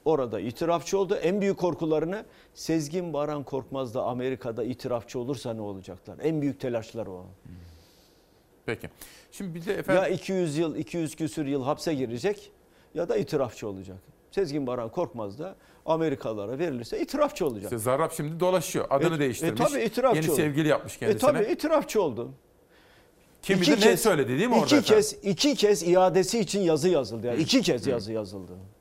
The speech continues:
Speaker 1: "Bize iade edin." diye. Böyle
Speaker 2: Zar-,
Speaker 1: bir
Speaker 2: Zarrab gibi
Speaker 1: rezaleti,
Speaker 2: olmasın diye.
Speaker 1: böyle bir
Speaker 2: Hı.
Speaker 1: rezaleti Türkiye Cumhuriyeti
Speaker 2: Diyorsunuz.
Speaker 1: Devleti tarihinde yaşamamıştır.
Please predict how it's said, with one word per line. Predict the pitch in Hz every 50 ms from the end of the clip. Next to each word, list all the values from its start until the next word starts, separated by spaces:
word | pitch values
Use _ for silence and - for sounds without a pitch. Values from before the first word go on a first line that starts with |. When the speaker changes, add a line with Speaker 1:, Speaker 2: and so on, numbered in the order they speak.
| _ _ _ _ _ _ _ _ _ _ _ _ _ _ _ _ _ -
Speaker 1:
"Bize | 147 127 190 196 190
iade | 180 180 170 160 147 123 135
edin." | 120 104 110 107 95
diye. | 90 92 85 95 95 104 110 _ _ _ _ _ _ _ _ - - _ _ _ _ _ _ _ _ _ _ _ _ _ _ _ _ _ _ _ _ _ _ _ _ _ _ _ - - - - - _ - _ _ _ _ _ _ _ _ _ _ _ _ -
Böyle | 139 170 196 233
Speaker 2:
Zar-, | 240 233
Speaker 1:
bir |
Speaker 2:
Zarrab | 226 190
gibi | 190
Speaker 1:
rezaleti, | 190 190 202 220 220 214 202 160 131
Speaker 2:
olmasın | 131 131 131 123 107 - 123 98 92
diye. | 95 175
Speaker 1:
böyle | 190 202 240 285 285
bir | 277 233
Speaker 2:
Hı. | 190
Speaker 1:
rezaleti | 180 165 151 190 202 202 202 185 - 160 151
Türkiye | - - 247 240 - - 196 175 143
Cumhuriyeti | 120 165 160 165 165 170 160 -
Speaker 2:
Diyorsunuz. | 190 175 127 165 165
Speaker 1:
Devleti | 170 165 180 175 - 220 -
tarihinde | - 160 160 160 165 180 190 180 202 240
yaşamamıştır. | 226 185 - - 147 135 123 117 113 107 - - - 92